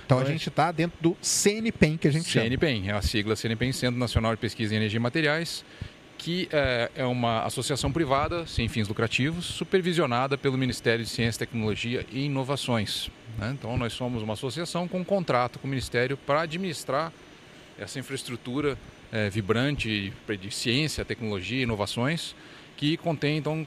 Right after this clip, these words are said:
Speaker 2: quatro laboratórios nacionais, o L N L S é um deles, e a Escola Ilum, que você vai ouvir falar mais.
Speaker 1: Uhum.
Speaker 2: Desses laboratórios nacionais, nós temos o Laboratório Nacional de Biociências, né, que estuda, é, moléculas ca-,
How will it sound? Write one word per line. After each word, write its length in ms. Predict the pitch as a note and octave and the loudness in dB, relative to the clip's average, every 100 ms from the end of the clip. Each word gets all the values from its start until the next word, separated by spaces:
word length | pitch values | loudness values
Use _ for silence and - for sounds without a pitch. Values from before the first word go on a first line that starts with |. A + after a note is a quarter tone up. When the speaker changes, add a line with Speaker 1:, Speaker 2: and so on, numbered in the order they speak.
| - | -2
Speaker 2:
quatro 380 | C#3+ D3 D#3 D3 | 2 2 2 0
laboratórios 640 | A#2+ A#2 G#2+ - F#2+ G2 | 2 2 0 -2 -2 -2
nacionais, 760 | A2 - D3 B2+ F3 - - - - | -6 -4 -4 -4 -6 -10 -12 -12 -6
o 100 | F#2+ | -4
L 140 | F#2+ | -2
N 120 | G2+ | -2
L 120 | G#2+ G2 | -2 -2
S 220 | G2 - | -2 -6
é 20 | |
um 80 | G#2+ | -4
deles, 460 | G2+ D3+ F3+ - - - | -2 -2 -6 -12 -16 -10
e 100 | E3 | -2
a 40 | E3 | -2
Escola 340 | - B2 B2 | 0 0 2
Ilum, 240 | B2 C3 | 0 -2
que 80 | C3+ | -4
você 200 | B2+ B2 | -8 -6
vai 120 | A#2+ | -2
ouvir 220 | A#2+ A#2 A#2+ | 0 0 -2
falar 240 | C3+ C3 | 0 0
mais. 380 | C3 E2 E2+ - | 0 -4 -6 -8
Speaker 1:
Uhum. 280 | A2+ G2+ G#2 A2 - - - | -6 -6 -8 -10 -18 -20 -4
Speaker 2:
Desses 260 | D3 D#3+ F#3+ | -2 -2 0
laboratórios 520 | E3+ C#3+ C3 B2+ A#2 | 2 2 4 2 2
nacionais, 640 | A#2 D3+ C#3 D#3+ F#3+ - | 0 -2 -2 -2 -4 -8
nós 140 | A#2+ - | -8 -6
temos 400 | A2 G#2 F#2+ - | -4 -4 -6 -8
o 80 | A2+ | -4
Laboratório 680 | G#2 G2+ G#2 F#2+ G#2 G2+ G2 - - | 0 0 0 -2 -2 -2 -4 -10 -10
Nacional 560 | A2 G#2 A2 G2 F#2 F#2 F2+ | -8 -6 -6 -6 -6 -8 -10
de 240 | F2 G2+ F#2+ | -10 -10 -10
Biociências, 800 | F#2+ F#2+ - G#2 D3 - F3+ - - - - | -8 -8 -4 -2 -2 -4 -8 -12 -16 -20 -14
né, 180 | G#2+ C3+ - - - | -10 -10 -12 -20 -20
que 280 | - F3+ F#3+ | -10 -8 -8
estuda, 520 | - - E3+ F3 E3+ D3 - - | -8 -8 -4 0 0 -2 -10 -10
é, 120 | C3 A2+ - | -8 -8 -2
moléculas 760 | C3 B2 D#3 - B2+ G#2 - | 2 2 2 0 -2 -2 -4
ca-, 160 | - | -12